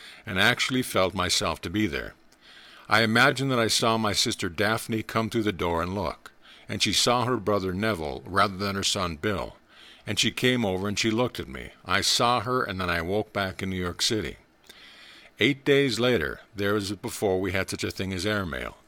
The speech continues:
it came by slow freight. So eight days later, I got a letter from my sister Daphne. She said, "Neville, I don't understand it."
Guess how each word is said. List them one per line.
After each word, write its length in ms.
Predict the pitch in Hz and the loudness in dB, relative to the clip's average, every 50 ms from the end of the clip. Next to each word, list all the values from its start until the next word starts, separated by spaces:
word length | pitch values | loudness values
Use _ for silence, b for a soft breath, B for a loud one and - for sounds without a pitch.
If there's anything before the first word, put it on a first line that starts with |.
| B B B B B B | B B B B B B
it 180 | B 110 - - | B -4 -4 -2
came 300 | - - 104 98 98 95 | 0 2 2 2 2 2
by 160 | 87 95 95 | 0 0 2
slow 340 | 87 - - 101 101 95 92 | 2 0 0 0 -2 -4 -4
freight. 520 | 85 - - 117 110 87 69 62 - - - _ | -4 -4 -2 0 0 0 -2 -4 -8 -14 -18 _
So 240 | - - - 113 113 | -2 0 2 2 2
eight 240 | - 131 143 139 - | 2 2 0 0 2
days 320 | - 135 135 135 123 104 | 4 6 6 6 4 2
later, 300 | 92 90 80 76 82 87 | 0 -2 -2 -2 -2 0
I 120 | 90 95 107 | 0 -2 0
got 240 | 90 110 107 107 113 | 2 2 0 2 0
a 60 | 117 | -2
letter 320 | 110 101 92 90 92 95 | -2 -2 -2 -2 -4 -4
from 160 | 85 - 101 | -6 -6 -4
my 160 | 98 92 90 90 | -4 -2 -2 -2
sister 340 | - - 110 - - 98 | -4 -4 -4 -6 -6 -8
Daphne. 540 | 90 85 104 107 104 98 - 78 - - 57 - _ _ - B B B B B B B B B B B | -6 -4 -4 -4 -4 -4 -6 -10 -12 -12 -12 -16 _ _ -20 B B B B B B B B B B B
She 160 | B - 127 110 | B -2 2 4
said, 260 | - 135 127 123 113 | 6 6 6 6 4
"Neville, 400 | 120 123 135 135 131 139 135 123 | 4 4 4 2 2 0 0 0
I 100 | 127 117 | 0 2
don't 200 | 110 117 117 110 | 2 2 2 0
understand 640 | 107 107 107 101 - - - 113 107 98 85 73 | 0 0 0 -2 -2 -2 0 0 -2 -2 -2 -4
it." 200 | 64 - - - | -6 -8 -10 -14